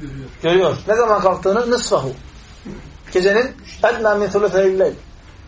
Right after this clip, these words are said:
Speaker 2: Üçte ikisinden biraz azını. Yahut nısfahu.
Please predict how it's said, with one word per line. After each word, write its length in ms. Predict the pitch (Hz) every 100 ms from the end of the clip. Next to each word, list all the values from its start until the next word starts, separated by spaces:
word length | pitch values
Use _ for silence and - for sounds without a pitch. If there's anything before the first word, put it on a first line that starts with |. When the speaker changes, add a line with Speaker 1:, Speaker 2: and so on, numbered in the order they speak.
| - 220
Speaker 2:
Üçte 320 | 190 262 240
ikisinden 640 | 226 - 233 269 285 277
biraz 240 | 254 247 226
azını. 400 | 214 185 143 127 - - - - - - - -
Yahut 300 | 233 247 269
nısfahu. 560 | 269 262 - 202 156